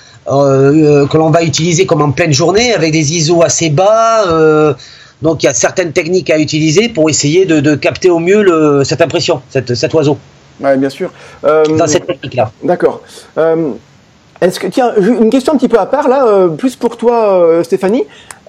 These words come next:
Speaker 2: Euh, euh, tu, tu, euh, c'est toi qui as signé les textes du livre. Est-ce que tu écrivais en même temps que tu vivais, euh, le, le moment,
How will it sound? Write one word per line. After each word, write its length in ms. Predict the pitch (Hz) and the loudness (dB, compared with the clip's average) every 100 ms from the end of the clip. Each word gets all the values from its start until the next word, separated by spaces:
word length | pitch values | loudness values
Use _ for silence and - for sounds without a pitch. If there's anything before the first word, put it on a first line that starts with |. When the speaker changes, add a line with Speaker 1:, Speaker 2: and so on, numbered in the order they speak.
| - | 0
Speaker 2:
Euh, 100 | 294 214 202 - - - | 2 2 0 -2 -16 -14
euh, 60 | 196 147 | -12 -4
tu, 180 | 220 | -2
tu, 340 | 202 - 220 226 | -2 -2 0 2
euh, 460 | 214 196 185 175 170 - 185 | 2 2 2 2 -2 -4 -6
c'est 100 | - | -4
toi 100 | 269 | -2
qui 100 | 214 | -2
as 40 | |
signé 240 | - 196 | -2 -2
les 120 | 180 170 | 0 0
textes 360 | 214 202 - | -2 -4 -6
du 160 | 151 131 | -6 -4
livre. 460 | 143 269 202 139 - | -2 -2 -2 -2 -2
Est-ce 180 | 196 - | -4 -4
que 100 | 311 | -10
tu 280 | - - 202 | -8 -6 -2
écrivais 600 | 233 233 - 214 214 - | -2 -2 -4 -2 -2 -2
en 160 | 156 | -4
même 240 | 147 190 226 | -2 -2 -4
temps 240 | 240 226 | -4 -4
que 140 | - | -4
tu 180 | 160 - | -8 -8
vivais, 600 | 135 151 165 185 190 180 | -8 -6 -2 0 0 0
euh, 260 | 139 131 127 | -2 0 0
le, 220 | 127 127 | 0 0
le 140 | 120 131 | 0 0
moment, 540 | 143 175 185 196 214 | 0 0 0 -2 -4